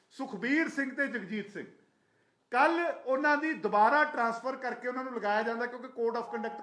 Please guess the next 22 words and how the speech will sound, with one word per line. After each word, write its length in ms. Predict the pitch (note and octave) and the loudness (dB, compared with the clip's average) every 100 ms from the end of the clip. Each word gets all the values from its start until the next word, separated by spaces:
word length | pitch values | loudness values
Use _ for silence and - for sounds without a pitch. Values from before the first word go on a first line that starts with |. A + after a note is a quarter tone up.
| - | -8
ਖਤਮ 220 | G3+ C4 | -6 -4
ਹੋ 100 | A#3 | -4
ਗਿਆ 120 | A#3+ | -4
ਸੀ, 120 | A#3+ C4+ | -4 -4
ਨਵਾਂ 280 | G3+ B3 B3 | -2 -2 -2
code 240 | A3 G#3 | -4 -4
of 140 | G#3+ A3 | -4 -6
conduct 300 | G#3 A3+ A3+ | -6 -6 -6
ਹਲੇ 140 | A3 | -4
ਲਾਗੂ 280 | G#3 D#3+ G3+ | -4 -6 -6
ਨਹੀਂ 160 | G3 A#3+ | -8 -6
ਹੋਇਆ 180 | G#3 G3+ | -6 -6
ਸੀ 220 | A3 C4 B3+ - _ | -8 -12 -14 -20 _
ਜ਼ਿਲ੍ਹਾ 220 | D3 A#3 C4 | 0 4 4
ਪਰਿਸ਼ਦ 440 | B3 G#3 E3 A#3 | 2 -6 -4 -4
ਤੇ 180 | - C#4+ | 0 0
ਪੰਚਾਇਤ, 520 | C#4+ A3+ G#3+ E3 - | 0 -4 -4 -4 -6
ਜਿਹੜਾ 220 | F#3 G#3 G#3 | -4 -2 -2
ਹੁਣ 140 | A3 | -4
ਬਲਾਕ 320 | G3+ F3+ E3 | -4 -4 -4
ਸੰਮਤੀਆਂ 360 | F#3 D3+ D#3 C3+ | -8 -12 -10 -8
ਵਾਲਾ। 200 | A#2 | -10